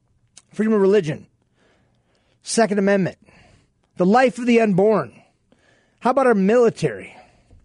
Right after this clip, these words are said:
How about our borders of our great nation, our citizenry?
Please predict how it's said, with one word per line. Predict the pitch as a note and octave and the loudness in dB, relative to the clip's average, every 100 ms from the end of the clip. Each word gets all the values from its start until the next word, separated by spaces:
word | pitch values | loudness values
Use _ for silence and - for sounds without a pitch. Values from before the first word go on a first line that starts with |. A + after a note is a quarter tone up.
| _ _ _ _ _ _ _ | _ _ _ _ _ _ _
How | - G#3 A#3+ B3 G3+ | -8 -4 -2 -2 -2
about | F#3+ G3+ G#3 E3+ | -2 0 0 2
our | F3 | 0
borders | C#3+ - G3 B3 C4+ C#4 A#3+ | -2 -2 0 2 2 2 2
of | G#3 | 0
our | F#3 F3 | 0 0
great | C3 G#3 G#3 | 0 0 0
nation, | G3 A3 - D#3 - - _ _ _ _ _ _ _ | 0 0 -4 -10 -14 -20 _ _ _ _ _ _ _
our | D#3+ D#3 | -4 -4
citizenry? | - B3+ B3 G3 D#3+ - C#3+ G#2 | -2 -2 -2 -2 -4 -6 -10 -12